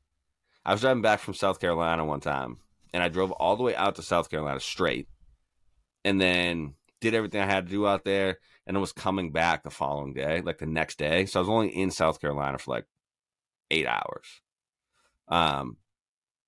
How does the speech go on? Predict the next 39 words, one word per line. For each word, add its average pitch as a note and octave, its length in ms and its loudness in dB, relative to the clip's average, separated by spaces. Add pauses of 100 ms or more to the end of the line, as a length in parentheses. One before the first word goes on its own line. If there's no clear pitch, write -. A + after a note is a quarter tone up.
(120)
and G#2 120 0
then G2 140 2
was F2 160 -2
driving, F2+ 500 2
I F2 100 0
just E2 160 -8
turned, F#2 380 -2
turned G2 240 0
and D2+ 100 -2
burned, C#2 300 -4 (500)
and, F2+ 260 0
um, D#2 580 0 (880)
made G#2+ 220 2
it - 120 -4
all G2+ 180 6
the A2 60 0
way A#2 80 2
back F#2+ 240 2
to E2 80 -6
Worcester, D2+ 580 -4 (800)
and F#2+ 100 0
then F2 80 0
had E2+ 120 0
to C#2+ 60 -12
pull E2 300 -2
over D2+ 200 -2
at A#1+ 80 -4
a - 20 -6
rest C2 240 -4
stop G#1+ 240 0
and G#1 100 -10
sleep C#2 360 -4
for, C#2+ 80 -4
like, G1+ 160 -2
three C#2+ 280 -2
hours G#1 300 -2
'cause D#2 160 0
I D2+ 40 6
was, D2 140 -2